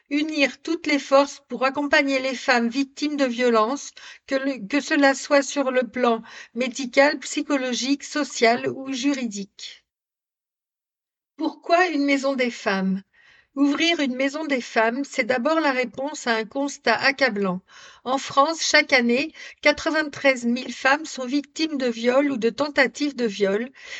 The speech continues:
et deux cent vingt mille femmes sont victimes de violences conjugales.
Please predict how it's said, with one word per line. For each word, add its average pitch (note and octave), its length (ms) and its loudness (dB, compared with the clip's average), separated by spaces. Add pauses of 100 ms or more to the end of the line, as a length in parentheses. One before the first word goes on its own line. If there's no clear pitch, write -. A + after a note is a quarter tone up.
(140)
et A3 80 2
deux D#4 220 0
cent D4+ 240 -2
vingt C4+ 200 2
mille B3+ 220 -8
femmes B3+ 320 2
sont B3+ 220 -6
victimes C#4 480 -4
de C#4 80 2
violences B3+ 520 -2
conjugales. G3 800 -4